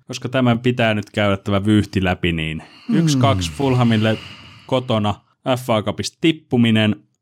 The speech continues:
Speaker 2: Sanotaanko näin, että hyvä kotisaldo jatkuu Manulla?
Speaker 1: Joo.
Speaker 2: Onks ne varmaan viimeiset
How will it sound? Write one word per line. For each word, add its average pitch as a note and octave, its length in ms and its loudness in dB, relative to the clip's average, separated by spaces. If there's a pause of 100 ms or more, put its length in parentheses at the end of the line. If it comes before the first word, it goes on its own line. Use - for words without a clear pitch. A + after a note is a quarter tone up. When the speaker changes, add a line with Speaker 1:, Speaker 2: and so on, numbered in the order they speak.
Speaker 2:
Sanotaanko G3 400 0
näin, G3 120 0
että F#3+ 140 -6
hyvä G#3 200 0
kotisaldo D3 520 0
jatkuu D3 440 -2
Manulla? G2 380 -4 (840)
Speaker 1:
Joo. C#3 400 0 (300)
Speaker 2:
Onks - 220 -6
ne E3+ 100 0 (200)
varmaan E3+ 340 0
viimeiset E3+ 340 2